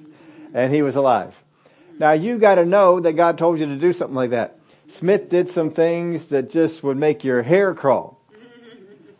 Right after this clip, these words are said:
Oh my, it's just, but you see, he, he knew what he was supposed to do. He saw himself doing it, and he went out there and he did it. And he had that confidence, he had that gift of faith to know the end from the beginning.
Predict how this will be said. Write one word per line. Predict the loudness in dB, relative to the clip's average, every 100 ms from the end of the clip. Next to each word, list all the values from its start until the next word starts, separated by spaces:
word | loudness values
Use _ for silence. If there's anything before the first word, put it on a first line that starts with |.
| _
Oh | 2 6 6 2
my, | -2 -2 2 4
it's | 4 2
just, | -6 -8 -18 _ _ _ _ _ _ _ _ _
but | 0 2
you | 2
see, | 4 4
he, | 4 -2
he | -8 -20 -4 -2 0
knew | 2 4 4
what | 2 0
he | 0 0
was | -2 -4
supposed | -2 0 -2 -4
to | -6
do. | 0 0 -2 -10 _ _ _ _ _ _
He | -4 -4
saw | 0 2 2
himself | 0 -4 -2 -2 -2 -2
doing | 0 2 0
it, | -6 -14 _ _ _ _
and | -2 0
he | 0
went | -2 -2
out | -2 -2
there | -6 -6
and | -6
he | -8
did | -10 2 4 4
it. | 0 -10 _ _ _
And | -4
he | 0
had | 0 2
that | 0 0
confidence, | -4 -4 -4 -6 -10 -6
he |
had | -6 -2
that | -4 -2
gift | -6 -6
of | -12
faith | -4 -2 -2 -8 _ _ _ _
to | -2
know | 2 2
the | 0 -2
end | -2 -4 -6
from | -6 -4 -4
the | -4
beginning. | -6 -2 -2 -2 -10